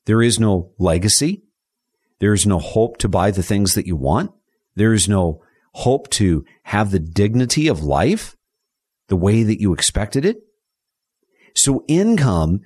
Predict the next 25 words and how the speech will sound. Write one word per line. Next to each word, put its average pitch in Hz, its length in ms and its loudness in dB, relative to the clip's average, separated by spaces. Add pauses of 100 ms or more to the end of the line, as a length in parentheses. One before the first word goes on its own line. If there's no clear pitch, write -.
(220)
is 117 180 0
what 113 280 0
allows 117 640 2
you 92 140 2
to - 180 -2
do 107 640 2 (380)
number 123 280 2
one 107 520 0 (180)
and 110 100 4
number 107 200 2
three. 220 420 0 (920)
So - 180 0
number 175 380 0
two 190 340 0
is 123 300 0
your 117 160 0
number 131 640 0
one 98 460 0 (100)
priority. 95 640 0 (520)
It's - 280 -2
not 170 420 0 (360)
how - 180 -2
much 190 240 0
you're 196 100 0
worth. 127 500 0